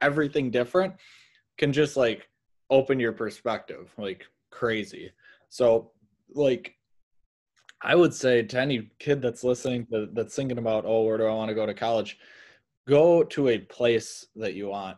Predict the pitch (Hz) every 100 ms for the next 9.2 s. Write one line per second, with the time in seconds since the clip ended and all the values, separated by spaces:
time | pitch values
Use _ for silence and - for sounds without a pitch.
0 | _ - 95 90 - 90 - - 120 123
1 | 123 123 120 135 117 110 165 180 143 123
2 | 120 147 139 117 113 175 170 190 180 -
3 | 190 180 170 147 156 160 123 117 151 139
4 | 139 147 165 170 156 139 131 143 135 -
5 | 139 151 143 131 123 - 120 123 120 123
6 | 123 - - - 127 120 117 113 113 107
7 | 107 104 98 90 - - 185 117 98 98
8 | - _ _ 131 127 - 107 92 135 160
9 | 110 104